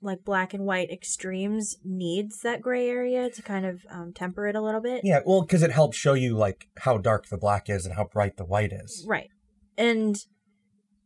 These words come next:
Speaker 1: I, I don't know. I, I tend to gravitate towards characters that are, like, in that morally gray
Speaker 2: Yeah.
Speaker 1: section anyway because it's just more interesting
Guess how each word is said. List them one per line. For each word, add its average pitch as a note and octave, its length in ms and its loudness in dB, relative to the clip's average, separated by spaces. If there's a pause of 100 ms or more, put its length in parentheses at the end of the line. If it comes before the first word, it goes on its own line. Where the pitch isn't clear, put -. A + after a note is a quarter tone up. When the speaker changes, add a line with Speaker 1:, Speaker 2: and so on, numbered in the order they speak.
(180)
Speaker 1:
I, G#3+ 560 2 (500)
I B3+ 100 2
don't G3 140 2
know. E3+ 260 -8
I, C4 360 4 (1500)
I C4+ 120 6
tend D#4 240 4
to C#4+ 100 4
gravitate F3+ 720 0
towards E3+ 340 -4
characters E3 600 -4
that F3 160 0
are, D#3 220 2
like, D#3 240 0
in F3 220 0
that E3+ 160 0
morally E3+ 600 0
gray E3 680 -2 (960)
Speaker 2:
Yeah. - 60 -8
Speaker 1:
section F#3 380 -4
anyway F3+ 340 0
because G3 300 -4
it's F3 100 -8
just - 160 -8
more F3 120 -2
interesting G3+ 580 -8